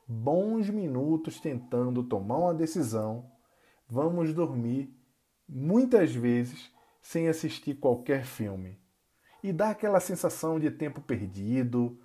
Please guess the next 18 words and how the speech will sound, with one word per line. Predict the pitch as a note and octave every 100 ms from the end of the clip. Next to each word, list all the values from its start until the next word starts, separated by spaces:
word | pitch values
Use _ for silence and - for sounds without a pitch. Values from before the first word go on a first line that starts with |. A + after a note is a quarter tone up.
| _ _ _
e | F3 G3
até | G3+ G3+
mesmo | E3 G3+ G3 G#3
de | F3+ G#3 G#3+ G#3+ - _ _
incapacidade | - C#4 D4 - B3 - A#3 A3 A#3 D#3 C3 D3 E3+ E3
de | D#3
realizar | D#3+ D#3 D#3+ D#3 B2 C3
uma | C#3+ D3
tarefa | - D#3 A#2 A#2 B2+ B2+
que | B2 C#3
parece | B2+ A#2+ B2 B2+ -
simples | - - A#2+ A#2 A#2+ B2 - _ _ - _ _ _ _
em | E3+ D#3 D3
um | C3+
cenário | C3 C3+ G#2+ G#2 G#2+ A2 A2+ - _ _ _
de | A#2 C#3+
tantas | C3+ - B2 B2 A2 A2
opções, | G#2 - - F2+ F#2